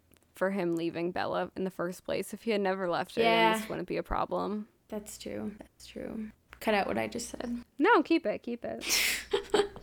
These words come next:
Speaker 1: Oh, so then at the end of this chapter, Bella's
Speaker 2: Mm-hmm.
Speaker 1: thinking about when she becomes a vampire, and she's thinking about, like, "Will I wanna kill people?" Blah, blah, blah.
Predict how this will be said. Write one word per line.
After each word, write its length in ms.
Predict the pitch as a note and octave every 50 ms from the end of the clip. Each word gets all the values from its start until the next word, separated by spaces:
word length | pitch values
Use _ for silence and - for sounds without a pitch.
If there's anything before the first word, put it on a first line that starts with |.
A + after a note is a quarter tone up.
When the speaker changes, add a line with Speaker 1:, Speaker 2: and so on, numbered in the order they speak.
| - - _ -
Speaker 1:
Oh, 220 | B3+ C#4 C4+ A#3+
so 160 | B3 - C#4
then 180 | B3 C4 C4 B3+
at 100 | C4 B3+
the 140 | B3+ - -
end 160 | A3 A#3 A#3+
of 60 | A#3+ A#3
this 180 | A#3 A#3 -
chapter, 540 | - - A3+ G#3+ G#3 - - G#3+ G3+ G3+ G#3+ - _ - - - - _
Bella's 260 | - A3 G#3+ G#3+ G#3
Speaker 2:
Mm-hmm. 80 | G#3 G3+
Speaker 1:
thinking 320 | G3+ G#3+ G#3+ G#3+ G#3+ G#3
about 240 | G#3 G#3+ G3+ G3 F#3+
when 140 | F#3+ G3 G#3+
she 140 | - - G#3+
becomes 360 | G#3 G#3 - A3+ G3+ G#3 G3
a 80 | G#3 F#3+
vampire, 720 | G3+ G#3 G#3 G#3 - A3 G3+ F#3+ F#3+ F#3 F#3 G3 G3 G3
and 160 | G3 F#3+ G3+ -
she's 200 | - - G3 -
thinking 340 | - F#3+ F#3+ - F#3+ F3+
about, 240 | F3+ F3+ F3+ F3 -
like, 180 | - - F#3 -
"Will 120 | F#3+ F#3
I 100 | F#3 F#3
wanna 240 | F#3 F#3+ F#3 F3+ F3
kill 320 | - - - - E3 E3+
people?" 680 | E4+ - - E4 D#4+ - - D#4 D#4 D#4 D4+ D4 C#4+ D4
Blah, 140 | C#4 A#3+ A#3
blah, 120 | A3+ G#3 G3+
blah. 380 | G#3 G3 F#3 F#3 F#3+ F#3+ G#3